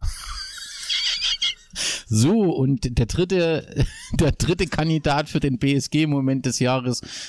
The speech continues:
ist der drei zu zwei Siegtreffer von Rico Heuschkel beim Derby-Sieg der B S G Wismut Gera in Scheuben-Kropsdorf.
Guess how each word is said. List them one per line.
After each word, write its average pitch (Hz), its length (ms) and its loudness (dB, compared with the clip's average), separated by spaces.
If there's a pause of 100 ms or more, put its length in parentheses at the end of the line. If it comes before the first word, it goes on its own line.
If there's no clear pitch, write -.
(120)
ist 113 200 2
der 113 100 2
drei 113 320 2
zu - 180 0
zwei 110 320 2
Siegtreffer 117 640 2
von 113 200 2
Rico 117 300 2
Heuschkel 143 440 0
beim 127 340 2
Derby-Sieg 160 760 2
der 139 120 0
B 127 160 2
S 120 100 -2
G 123 140 0
Wismut 127 280 0
Gera 113 280 2
in 113 80 0
Scheuben-Kropsdorf. 110 1000 -2